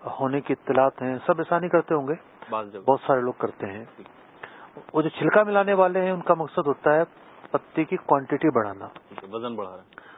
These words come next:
Speaker 1: وزن بڑھا رہے ہیں، پتی کم ہوگی وزن زیادہ ہوگا۔ بہرحال دھوکہ کسی بھی صورت کے اندر ہو، آ، دھوکہ جو ہے وہ حرام ہے۔
Speaker 2: ہوں۔
Speaker 1: دھوکہ، آ، ضرر پر مشتمل ہوتا ہے،
Speaker 2: ٹھیک ہے۔
Speaker 1: نقصان پر،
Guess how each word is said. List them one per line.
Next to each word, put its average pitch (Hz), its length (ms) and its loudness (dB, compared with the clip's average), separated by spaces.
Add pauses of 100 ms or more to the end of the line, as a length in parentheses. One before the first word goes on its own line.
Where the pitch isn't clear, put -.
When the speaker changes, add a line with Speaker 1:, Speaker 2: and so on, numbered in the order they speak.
(140)
Speaker 1:
وزن 135 220 2
بڑھا 120 200 4
رہے 123 60 -2
ہیں، 123 160 -10
پتی 156 240 0
کم 156 240 2
ہوگی 156 140 0
وزن 110 220 -2
زیادہ 117 260 0
ہوگا۔ 123 280 0 (640)
بہرحال 165 240 4
دھوکہ 143 220 4
کسی - 260 -8
بھی 170 80 -4 (100)
صورت 160 180 -2
کے 151 100 -2
اندر 135 200 -2
ہو، 143 120 0 (600)
آ، 113 140 -2
دھوکہ 127 460 2
جو 131 200 -2
ہے 135 80 2
وہ 127 260 2 (140)
حرام 117 320 0
ہے۔ 104 140 -14
Speaker 2:
ہوں۔ - 760 -18
Speaker 1:
دھوکہ، 135 400 4 (580)
آ، 117 280 2 (480)
ضرر 135 360 2
پر 165 120 -2
مشتمل 120 460 -8
ہوتا 101 320 -6
ہے، 113 60 -10 (220)
Speaker 2:
ٹھیک 107 140 -16
ہے۔ - 280 -20
Speaker 1:
نقصان 147 420 -2
پر، 110 140 -4